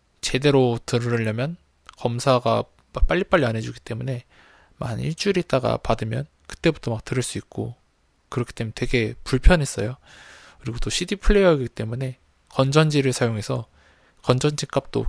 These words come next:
꽤 많이 들어요. 그게 뭐 한 번 건전지 넣으면 며칠 갈 것 같은데, 생각보다 제가 많이 들은 것도 있는데 한 이틀에서 삼 일 정도면은 건전지가 다 닳더라고요. 그래서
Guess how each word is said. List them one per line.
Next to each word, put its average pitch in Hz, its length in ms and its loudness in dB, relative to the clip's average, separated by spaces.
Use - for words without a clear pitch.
꽤 185 120 -2
많이 196 220 0
들어요. 113 340 -4
그게 117 220 -8
뭐 117 260 -10
한 202 220 -4
번 180 340 0
건전지 139 420 -2
넣으면 117 280 -2
며칠 117 320 -2
갈 123 100 -2
것 117 180 -6
같은데, 135 360 -6
생각보다 196 880 -4
제가 160 240 6
많이 135 220 4
들은 147 220 -2
것도 143 180 -4
있는데 117 500 -4
한 120 200 -12
이틀에서 143 960 -4
삼 180 280 -2
일 185 80 0
정도면은 123 640 -2
건전지가 120 480 -4
다 - 140 -2
닳더라고요. 110 640 -2
그래서 - 400 -8